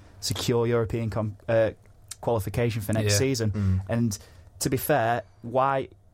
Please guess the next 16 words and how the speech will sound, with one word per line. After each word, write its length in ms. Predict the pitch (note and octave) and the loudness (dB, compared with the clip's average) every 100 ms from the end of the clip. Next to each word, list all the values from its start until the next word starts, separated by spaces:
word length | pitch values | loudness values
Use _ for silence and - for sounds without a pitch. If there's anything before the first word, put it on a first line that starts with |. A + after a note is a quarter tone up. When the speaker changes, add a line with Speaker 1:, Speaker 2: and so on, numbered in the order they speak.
| - _ - | -20 _ -4
Speaker 1:
why 300 | B2+ C3+ C3 | 0 2 2
work 280 | C3+ C3 | 2 0
so 200 | - C3 | 0 0
hard 300 | A2+ B2+ B2+ | 2 0 0
for 100 | - | -4
European 600 | A#2 B2 B2+ A#2+ B2 A#2+ A2+ | -4 0 0 0 -2 -2 -2
qualification 920 | A#2 A2 G#2+ - B2 A2+ G2+ G#2+ A2+ | -2 -2 -4 -4 -4 -2 -2 -2 -2
and 100 | A2+ | -2
then 140 | A2 A#2+ | -2 0
not 180 | G#2 | -2
take 240 | - A#2 G#2+ | -2 -4 -2
it 80 | - | -4
seriously 420 | A#2+ A#2 G#2+ A#2 | -2 -4 -4 -4
when 140 | A2+ | -4
you're 100 | A2 | -4
there? 280 | A2 C#3 G#2 | -4 -2 -4